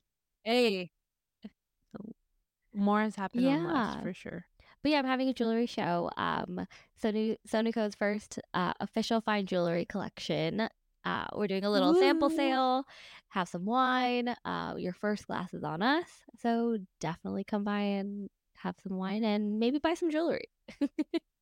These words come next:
Speaker 1: And where is it gonna be?
Speaker 2: Semi-Tropic Wines in Costa Mesa.
Speaker 1: Okay. Woo, I'm
Speaker 2: Yeah.
Speaker 1: excited. On the sixth,
Speaker 2: Mm-hmm.
Speaker 1: right? Okay.
Speaker 2: I'm calling it
Speaker 1: Woo,
Speaker 2: golden
Speaker 1: let's do
Speaker 2: hour.
Speaker 1: it.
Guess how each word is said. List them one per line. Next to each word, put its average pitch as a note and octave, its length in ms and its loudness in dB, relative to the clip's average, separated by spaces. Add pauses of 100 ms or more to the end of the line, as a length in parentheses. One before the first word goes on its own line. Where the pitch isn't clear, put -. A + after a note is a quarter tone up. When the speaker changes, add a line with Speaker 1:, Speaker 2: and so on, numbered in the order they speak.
(400)
Speaker 1:
And A#3+ 180 4
where G#3 160 4
is G#3 140 0
it A#3 80 -4
gonna A#3+ 180 -2
be? C#4+ 280 0 (140)
Speaker 2:
Semi-Tropic A#3 800 0
Wines E3 540 -2 (320)
in F#3+ 120 -2
Costa - 340 -2
Mesa. E3 520 -6 (220)
Speaker 1:
Okay. B3 300 -2 (1080)
Woo, D#4 400 6
I'm A3 220 4
Speaker 2:
Yeah. A#3+ 340 6
Speaker 1:
excited. - 60 -6
On G3+ 540 2
the F#3 100 0
sixth, B3 320 2
Speaker 2:
Mm-hmm. C4 60 -2
Speaker 1:
right? G3 300 0 (1160)
Okay. F#3 340 -4
Speaker 2:
I'm A#3 100 -2
calling A#3 340 4
it B3 100 4
Speaker 1:
Woo, - 0 -
Speaker 2:
golden G3 360 4
Speaker 1:
let's A#3+ 180 4
do C#4 140 6
Speaker 2:
hour. - 20 2
Speaker 1:
it. - 100 -4